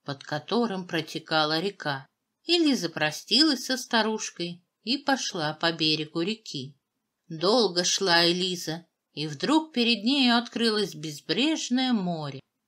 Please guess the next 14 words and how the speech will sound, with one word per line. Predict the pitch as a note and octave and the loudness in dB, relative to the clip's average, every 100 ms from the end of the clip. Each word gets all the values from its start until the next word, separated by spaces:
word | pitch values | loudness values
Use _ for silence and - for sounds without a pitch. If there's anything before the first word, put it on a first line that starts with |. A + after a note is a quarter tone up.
| _ | _
Ни | G3+ B3+ | 0 4
одного | F#4 F4 D4 D#4 D4+ D4+ | 6 6 4 4 4 4
паруса | B3 G#3+ E3+ D#3+ - F#3 | 6 8 8 4 -2 -2
не | F#3 E3+ | 0 0
было | D#3+ F3+ G3+ | 0 0 0
видно | F#3 E3 D#3 F3+ | 0 -2 -2 -2
на | F#3+ | 0
море, | F#3+ F3+ D#3+ D3 C#3 - _ _ _ D#3 | 0 -2 -4 -6 -8 -14 _ _ _ -6
ни | D#3 | 0
одной | E3 D#3+ G3 C#4 C4+ | 2 2 2 4 4
лодочки | A#3+ C4 B3 F3 E3 D#3+ - - | 2 4 4 4 2 -4 -4 -4
не | F#3+ F#3+ E3 | -2 0 0
было | D3+ D#3+ E3 | 0 -2 0
поблизости. | F#3+ F3+ G3 F3+ D#3+ C#3 - - D3+ | -2 0 0 -2 -4 -10 -14 -18 -18